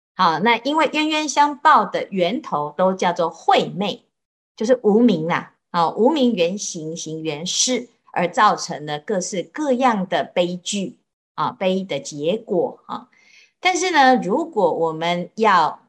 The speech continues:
下定决心啊，去跳脱出这个问题的话呢，好，就要怎样？就要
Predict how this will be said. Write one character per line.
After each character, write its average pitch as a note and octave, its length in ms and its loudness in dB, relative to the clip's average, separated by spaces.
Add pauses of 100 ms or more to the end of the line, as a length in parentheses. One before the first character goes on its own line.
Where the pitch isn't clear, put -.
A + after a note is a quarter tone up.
下 - 360 2
定 G#3+ 240 -4
决 D3 240 -10
心 D#3 440 -12
啊， D3+ 320 -6
去 - 460 -6 (360)
跳 A#3 360 2
脱 E3+ 280 -2
出 E3+ 160 -6
这 E3 120 -4
个 D3+ 140 -6
问 E3 360 2
题 - 240 -14
的 - 160 -12
话 G3 360 2
呢， C3 200 -14 (480)
好， F3 260 -2
就 B3 180 6
要 G3+ 240 2
怎 C#3+ 220 -12
样？ D#3+ 300 -6 (160)
就 E3+ 140 -2
要 E3 320 -2